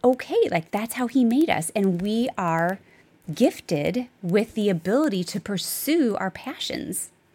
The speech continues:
And I think we honor God when we pursue our passions. In fact, I love what author Julia Cameron says,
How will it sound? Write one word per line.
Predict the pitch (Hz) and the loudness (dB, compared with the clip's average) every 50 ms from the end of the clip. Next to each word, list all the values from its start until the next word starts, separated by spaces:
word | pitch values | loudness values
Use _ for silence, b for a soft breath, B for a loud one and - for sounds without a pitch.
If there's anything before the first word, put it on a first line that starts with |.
| b b b b b b b | b b b b b b b
And | 226 214 - - - | -6 -6 -6 -10 -6
I | - 254 349 | -4 -2 0
think | - - 294 254 - | 2 4 4 4 4
we | 202 220 - - | 0 -4 -4 -4
honor | - 196 240 269 277 262 | -4 0 0 2 0 0
God | 240 - 226 269 349 277 185 151 160 | 0 -2 -2 0 2 2 2 2 2
when | 156 180 175 175 | 2 2 4 4
we | 170 175 | 2 2
pursue | 165 - 170 160 165 - - - 175 151 143 156 160 160 b b b b b - | 0 -2 -4 -4 -4 -4 -2 0 0 0 0 -2 -4 -8 b b b b b -4
our | 160 156 | -4 -4
passions. | - - - - - - - - - 180 180 175 - B B B B B B B B B - | -4 -4 -6 -6 -6 -6 -8 -6 -6 -6 -6 -8 -10 B B B B B B B B B -2
In | 190 190 | -2 -2
fact, | 165 - 202 185 180 185 - - | 0 0 0 0 0 0 -2 -6
I | - 196 | -6 -6
love | 185 196 220 269 294 254 | -4 -4 -4 -4 -2 -2
what | 208 - - | -4 -4 -2
author | 170 170 170 165 - 196 180 170 - | 0 -2 -2 0 0 -2 -2 -2 -2
Julia | 170 165 180 175 175 175 175 170 156 | -6 -4 -2 0 0 2 2 0 0
Cameron | - - - 151 151 165 185 220 240 240 | -2 -4 -4 -4 -2 -2 0 0 0 0
says, | - - 294 302 330 339 - - | 0 0 0 0 0 -2 -4 -8